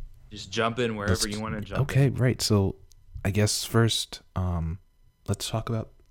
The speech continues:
Speaker 2: m-, briefly, um, a couple of the movies that have come out that we've seen and didn't get to cover.
Speaker 1: Oh, yeah, sure.
Speaker 2: Uh, like The Martian. Uh,
Speaker 1: Mm.
Speaker 2: that was
Speaker 1: Mm.
Speaker 2: great.
Speaker 1: That was a good movie. I enjoyed it.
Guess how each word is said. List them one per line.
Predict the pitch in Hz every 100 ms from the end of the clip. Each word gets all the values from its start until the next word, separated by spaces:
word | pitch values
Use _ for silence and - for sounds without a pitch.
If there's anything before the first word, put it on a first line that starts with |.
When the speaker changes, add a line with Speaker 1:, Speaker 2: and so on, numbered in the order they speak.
| - - -
Speaker 2:
m-, | 95 - - -
briefly, | 101 95 - 76 78 - - - -
um, | 85 78 73 71
a | -
couple | - - 82
of | 90
the | 78
movies | 71 82 78 76
that | 76
have | 71
come | - 76
out | 71
that | - -
we've | 76
seen | - - 90
and | 78
didn't | 78 73
get | 87 -
to |
cover. | - - 104 - - - - - -
Speaker 1:
Oh, | 165
yeah, | 180 165
sure. | - - 127 104 - -
Speaker 2:
Uh, | 92
like | 82 87
The | 78
Martian. | 73 76 - 92 110 - - - -
Uh, | -
Speaker 1:
Mm. | 110 113 117 104 92 92
Speaker 2:
that | 98 -
was | 143
Speaker 1:
Mm. |
Speaker 2:
great. | 127 95 - - - - _ - - -
Speaker 1:
That | 226
was | 247
a | 165
good | 120 101
movie. | 92 92 95
I | 113
enjoyed | 143 131 104 95
it. | 98